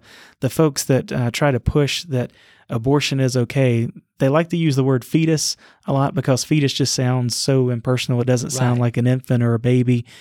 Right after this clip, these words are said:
Speaker 1: And they just wanna say, "Oh, it's just a cluster of cells. It's just a, a, a, it's just tissue that's sitting there." But our Bible tells us that life in the womb is so much more than that, that it, it is life. It is,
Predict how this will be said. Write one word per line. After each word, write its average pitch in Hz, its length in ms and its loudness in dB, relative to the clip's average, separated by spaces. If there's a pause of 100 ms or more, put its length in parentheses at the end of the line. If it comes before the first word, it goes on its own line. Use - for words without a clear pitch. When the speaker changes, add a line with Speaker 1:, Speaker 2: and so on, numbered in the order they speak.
(320)
Speaker 1:
And 131 140 -2
they 131 100 2
just 143 220 0
wanna 147 200 2
say, 139 260 0
"Oh, 143 120 0
it's 147 120 -4
just 151 220 -4
a 135 40 -6
cluster 131 380 -2
of 117 80 0
cells. 139 480 -4
It's 123 120 -4
just - 260 -2
a, 131 100 -2 (380)
a, 131 140 0
a, 135 320 -2
it's - 140 -4
just - 280 -2
tissue 120 500 0 (400)
that's 127 140 -4
sitting 123 260 0
there." 113 240 -2
But 113 220 -4 (340)
our 139 140 -4
Bible 139 340 0
tells 131 340 -2
us 120 200 -4
that - 320 -2
life 135 400 0
in 139 80 2
the 127 80 2
womb 127 280 2
is 117 100 0
so 156 180 2
much 131 200 -4
more 123 200 2
than 113 100 0
that, 113 220 0
that 123 140 -2
it, 131 180 2
it 135 160 0
is 143 200 4
life. 113 440 -2
It 123 80 0
is, 131 260 2